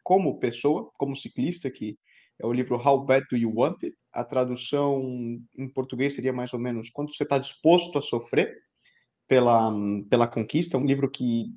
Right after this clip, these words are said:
me ajudou muito e me ajuda diariamente nos treinos, enfim. Foi, então, uma conversa muito interessante com o Matt, vai ser bem legal. E o tema do Nairo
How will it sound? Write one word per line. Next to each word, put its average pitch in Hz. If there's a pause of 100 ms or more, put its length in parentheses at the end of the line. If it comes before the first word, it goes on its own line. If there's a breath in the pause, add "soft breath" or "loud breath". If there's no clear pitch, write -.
(140)
me 117
ajudou 175
muito 180 (340)
e 135
me 151
ajuda 147
diariamente 139
nos 120
treinos, 123
enfim. 113 (500 soft breath)
Foi, 127
então, 127
uma 131
conversa 127 (240)
muito 151
interessante 160
com 127
o 123
Matt, 135 (180)
vai 127
ser -
bem 135
legal. 147 (140)
E 285
o 247
tema 131
do 170
Nairo 180